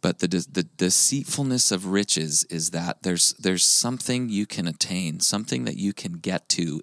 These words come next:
in your life with money or with things that will answer the need of your soul,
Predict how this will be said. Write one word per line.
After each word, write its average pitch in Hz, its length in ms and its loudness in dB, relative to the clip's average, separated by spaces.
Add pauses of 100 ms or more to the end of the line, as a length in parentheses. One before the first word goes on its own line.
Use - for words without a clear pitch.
in 98 160 0
your 101 180 0
life 85 520 -6 (640)
with 101 500 2 (380)
money 101 600 0
or 90 200 -4
with 90 160 -4
things 98 640 0
that 92 260 0
will 95 300 2
answer 98 340 0
the 82 80 -4
need 78 180 -6
of 80 80 -10
your - 80 -8
soul, - 320 -2